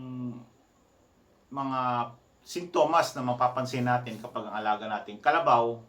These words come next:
ay may anthrax o kaya namatay dahil sa anthrax? Inang bakterya na maaring maapek-, makaapekto sa lahat ng hayop, gayon din sa tao. So, ibig sabihin, ah, zoonotic siya. Ah, nakakaapekto rin siya sa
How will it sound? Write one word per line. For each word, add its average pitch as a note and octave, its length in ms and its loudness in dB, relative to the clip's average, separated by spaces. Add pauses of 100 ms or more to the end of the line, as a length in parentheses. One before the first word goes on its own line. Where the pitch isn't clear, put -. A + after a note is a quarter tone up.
(220)
ay A2+ 320 -6
may G#2+ 240 -10
anthrax F#2 560 -6
o F2+ 80 -16
kaya G2 160 -6
namatay C#3 560 2
dahil G#2+ 240 2
sa D#2 240 -10
anthrax? - 560 -18 (480)
Inang C#3+ 240 -2
bakterya B2+ 800 -2
na A2+ 160 -8
maaring B2+ 480 -2
maapek-, B2 480 -6 (400)
makaapekto - 720 -8
sa D#3+ 160 -2
lahat C3+ 400 -2
ng B2 160 -2
hayop, D3 400 -2 (240)
gayon C3+ 400 -6
din F3 160 -6
sa - 240 -4
tao. G#2+ 560 -2
So, G#2+ 480 -6
ibig A2 80 -12
sabihin, C#3+ 720 -2 (480)
ah, A2 480 0
zoonotic C#3+ 640 -4
siya. A#2 400 -2 (240)
Ah, F#2+ 160 -10
nakakaapekto A2+ 880 -6
rin B2+ 80 -6
siya B2 160 -10
sa B2 180 0